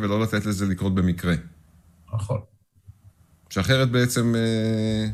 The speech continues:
Speaker 2: תראה, עוד פעם, אה, זה, אני הייתי משתמש במילה הזאת. תראה, יש אסכולה שאומרת,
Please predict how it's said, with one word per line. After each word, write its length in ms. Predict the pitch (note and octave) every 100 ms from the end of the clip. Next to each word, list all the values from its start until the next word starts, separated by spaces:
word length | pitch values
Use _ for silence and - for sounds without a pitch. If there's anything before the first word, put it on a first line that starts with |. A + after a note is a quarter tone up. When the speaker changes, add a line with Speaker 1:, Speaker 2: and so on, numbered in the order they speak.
| -
Speaker 2:
תראה, 160 | F3+ D3+
עוד 240 | E3+ C3+
פעם, 220 | B2 G2+ - -
אה, 300 | A#2 A2+ G#2+ - _ - -
זה, 480 | - G2 B2 C3 B2+ -
אני 180 | - C#3+
הייתי 240 | F#3 F#3+ E3
משתמש 460 | D#3 - C3 C#3+
במילה 400 | C3+ C3 B2 B2
הזאת. 500 | A#2+ A2+ A#2 A#2+ - - -
תראה, 140 | A#2+
יש 300 | A2 F3 A3+
אסכולה 360 | C4 - F#3 F#3+
שאומרת, 720 | - D#3 D3+ D3 D#3+ F#3 G3+